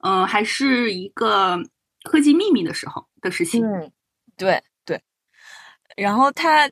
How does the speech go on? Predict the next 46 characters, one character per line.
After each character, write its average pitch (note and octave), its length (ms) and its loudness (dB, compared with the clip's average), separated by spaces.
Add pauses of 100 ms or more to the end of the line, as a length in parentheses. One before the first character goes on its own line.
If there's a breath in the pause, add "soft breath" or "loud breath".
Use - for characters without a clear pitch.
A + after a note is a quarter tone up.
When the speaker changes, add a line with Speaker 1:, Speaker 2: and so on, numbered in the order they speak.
Speaker 2:
这 - 120 -8
个 D#4+ 140 -4
故 F4 220 2
事 D4 200 -2
应 C#4+ 140 -2
该 C#4+ 160 4
有 A#3 120 0
两 B3 220 2
条 - 200 -6
线 G#3+ 280 0
嘛， F3+ 120 0
一 F#3 120 0
个 A#3+ 140 0
是 B3+ 100 -6
那 A#3 100 0
个 G#3 140 -2
女 G3 200 -2
孩 E3+ 240 -2
麦 A3 240 4
迪 D3+ 260 -6
的 F#3+ 140 -2
线， F3 340 -2
然 C#3 120 -6
后 F#3 80 -4
一 F#3 140 -2
个 G#3 120 -2
是 G#3+ 120 -6
那 G#3 100 -4
个 F#3+ 100 0
男 F3 240 0
孩 D#3+ 440 0 (300 soft breath)
Caspian - 640 -2
的 B3 80 -18
线。 - 320 -10 (560)
Speaker 1:
对。 F3 380 -2 (380)
Speaker 2:
对。 E3+ 180 -14 (300)
Speaker 1:
Caspian A#3+ 480 0
还 A3+ 180 -2
是 C4 100 -2
让 C#4 160 2
我 F#3+ 60 -6
有 F3 100 -4
点 A3 220 -2
意 A#3+ 80 0
外 A#3+ 240 0
的， D#3+ 300 -6